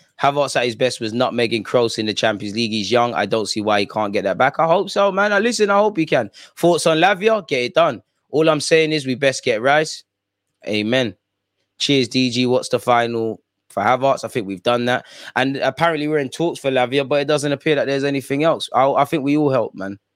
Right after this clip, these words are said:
Pretty sure Henry said he reminds him of Van Persie. My memory serves me properly. Could be wrong. I mean, apart from being left-footed, uh,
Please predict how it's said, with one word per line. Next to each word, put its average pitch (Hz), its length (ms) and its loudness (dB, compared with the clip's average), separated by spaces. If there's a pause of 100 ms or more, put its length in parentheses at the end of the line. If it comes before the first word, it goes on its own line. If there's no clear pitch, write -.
(300)
Pretty 175 220 2
sure 156 260 4
Henry 151 200 2
said 143 180 0
he 139 100 2
reminds 135 320 2
him 127 80 -4
of 120 120 0
Van 120 180 0
Persie. 131 300 2
My 117 100 0
memory 120 300 0
serves 117 280 0
me 107 60 -4
properly. 117 340 -2
Could 104 220 -4
be 107 100 -6
wrong. 127 240 0
I 147 140 0
mean, 135 220 -4
apart 143 340 0
from 127 140 -8
being 123 220 -4
left-footed, 120 600 -4
uh, 58 180 -10